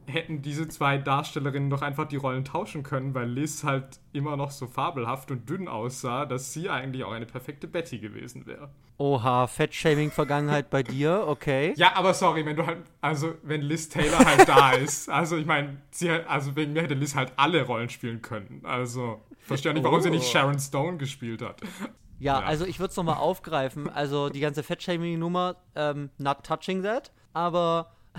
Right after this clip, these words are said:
Speaker 2: <laughs>
Speaker 1: Ich war ein
Speaker 2: aber
Speaker 1: Kind,
Speaker 2: ich
Speaker 1: also heutzutage sage ich das ja auch nicht mehr, aber ich meine, die Cartoon-Figur ist halt einfach super dünn. Also ich meine, es ist erstmal optisch auf jeden Fall ein Unterschied.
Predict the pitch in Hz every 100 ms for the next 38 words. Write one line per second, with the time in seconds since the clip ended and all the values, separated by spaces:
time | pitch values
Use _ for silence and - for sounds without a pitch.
0 | - - - - 196 170 185 214 147 160
1 | 226 262 170 175 185 175 196 196 160 165
2 | 160 151 131 127 156 170 - 131 113 120
3 | 135 147 147 139 156 - 190 175 139 160
4 | 160 196 - 131 123 - - 123 117 123
5 | - - - - 143 139 120 143 107 90
6 | - - - 123 131 143 139 135 196 185
7 | - 156 170 165 151 147 - 165 - 127
8 | 139 139 123 139 135 104 -